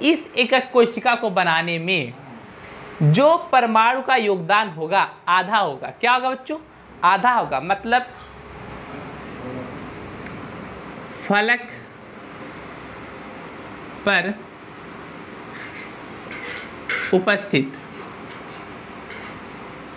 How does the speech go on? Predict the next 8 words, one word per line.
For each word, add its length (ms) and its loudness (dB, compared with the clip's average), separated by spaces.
परमाणु 540 4
का 100 6
योगदान 600 2
कितना 300 6
था 100 6
बच्चों? 360 4
वन 460 4
बटे 240 4